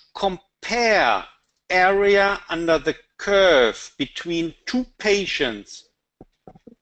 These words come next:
at the beginning of a treatment and at the end of the treatment, it does not nicely works because there is, there are differences in the enhancement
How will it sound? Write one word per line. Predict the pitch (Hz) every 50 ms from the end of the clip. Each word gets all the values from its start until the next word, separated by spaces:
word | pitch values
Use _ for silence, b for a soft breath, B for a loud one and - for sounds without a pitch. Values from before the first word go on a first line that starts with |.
| _ -
at | 139 107
the | - 120
beginning | 95 127 110 123 156 160 185 208 208
of | 175 185 170
a | 196
treatment | - - - 208 202 208 - - 220 214 214 226 233 214 - _ _ _ -
and | 330 - 165 - _ _ _ _ -
at | 180 143 139
the | 175 190 214
end | 226 240 208
of | - 139 113
the | 123 131
treatment, | - - - - 135 127 131 - - 160 165 170 180 196 202 - - - _ _ _ _ _ _ _ _ _ -
it | 185 165 143
does | 208 202 214 - 175
not | 202 196 196 196 -
nicely | 180 175 165 180 185 - - - 185 180 180 175
works | 151 143 156 175 160 147 123 104 - - - - - - - - b b b b b b b -
because | 151 - - - 180 165 147 135 131 123 107 - - - - - _ _ _ _ -
there | 117 127 131
is, | 127 - 147 117 - - - - _ _ _ _ - -
there | - 131 135 127
are | 110 107
differences | 98 156 156 - 175 170 160 170 160 - - 170 147 - - -
in | - 151 135 127
the | 110 120 120 113 113 - - _ _ _ _ _ -
enhancement | 131 120 113 - 131 131 127 120 120 123 127 - - 165 160 170 202 240 262 - - - -